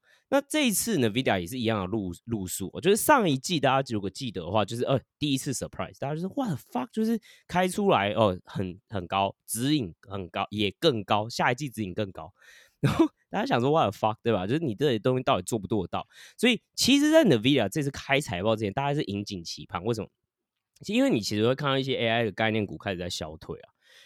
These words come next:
然后，呃，更不要讲，比如说我觉得半导体的 party 有一点点像停滞哦，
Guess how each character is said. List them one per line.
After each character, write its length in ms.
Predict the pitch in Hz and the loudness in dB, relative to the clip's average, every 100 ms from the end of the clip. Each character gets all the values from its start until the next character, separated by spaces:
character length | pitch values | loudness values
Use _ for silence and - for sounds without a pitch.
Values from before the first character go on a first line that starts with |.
| _ | _
然 180 | 101 117 | 2 2
后， 540 | 151 160 147 135 120 | 4 4 6 4 4
呃， 380 | 104 98 98 95 - | 2 0 0 0 -2
更 140 | 156 | 2
不 40 | |
要 120 | 131 135 | 4 4
讲， 200 | 98 87 | 0 -6
比 120 | 92 | -6
如 80 | 92 | -2
说 120 | 113 | 0
我 80 | 92 | 0
觉 80 | |
得 60 | 95 | -2
半 240 | - 127 | 0 0
导 160 | 95 92 | 0 -2
体 140 | 95 | -4
的 60 | 85 | -6
party 440 | - 123 127 107 | -4 -2 -2 -2
有 180 | 92 113 | 0 2
一 40 | 190 | 2
点 120 | 175 | 0
点 160 | 131 | 0
像 160 | 104 135 | -2 -2
停 240 | 143 92 | -4 -6
滞 280 | 95 135 117 | -8 -6 -6
哦， 180 | 71 - | -6 -12